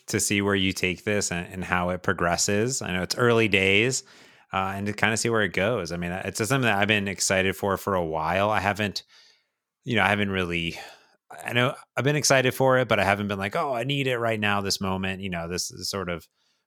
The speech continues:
pushing forward. But I think if it's just there, right, I'm not gonna complain,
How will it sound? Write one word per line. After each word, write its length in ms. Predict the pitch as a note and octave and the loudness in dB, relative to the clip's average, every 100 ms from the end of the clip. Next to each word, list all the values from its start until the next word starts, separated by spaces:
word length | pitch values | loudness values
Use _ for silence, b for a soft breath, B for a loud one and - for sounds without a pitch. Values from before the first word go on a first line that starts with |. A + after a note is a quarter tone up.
| - | -2
pushing 320 | G#2+ G2 F#2+ | 0 2 0
forward. 340 | - F2+ F2 | 0 0 0
But 100 | G2+ | 0
I 20 | G#2 | 0
think 240 | E3 F3+ _ _ _ - | 2 -2 _ _ _ -2
if 160 | A2+ | 0
it's 180 | A#2 F#2 | 2 0
just 380 | G#2 C#3 A#2+ F#2 | 2 2 2 0
there, 640 | F#2 G#2 G#2+ D2+ B1 - - - | 0 0 0 -2 -10 -14 -12 0
right, 180 | F#2+ | 2
I'm 80 | F2+ | 4
not 180 | G2 G2 | 4 2
gonna 160 | F#2 E2+ | 0 -2
complain, 680 | E2+ D#2+ F2 D#2 C2 F2 | -6 -10 -12 -12 -18 -20